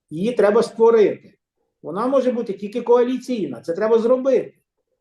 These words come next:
З якихось фракцій, з яких вони самі це мають вирішити. Ми не повинні за них гадати. А пізніше треба створити, згідно Конституції, похідний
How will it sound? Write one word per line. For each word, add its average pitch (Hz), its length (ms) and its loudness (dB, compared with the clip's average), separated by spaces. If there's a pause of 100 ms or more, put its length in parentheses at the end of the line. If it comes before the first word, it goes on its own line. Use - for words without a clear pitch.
(100)
З 131 120 -18
якихось 240 460 -4
фракцій, 240 540 -8
з 127 120 -16
яких 180 380 -2
вони 208 220 -2
самі 247 300 -4
це 226 140 -6
мають 220 260 -4
вирішити. 226 560 -2 (240)
Ми 185 120 -6
не 226 100 -2
повинні 240 420 -4
за 190 140 -4
них 202 200 -4
гадати. 202 420 -4 (720)
А 156 120 -8
пізніше 185 600 -2
треба 277 260 0
створити, 165 640 -4 (100)
згідно 214 340 -6
Конституції, 214 760 -4
похідний 240 920 -2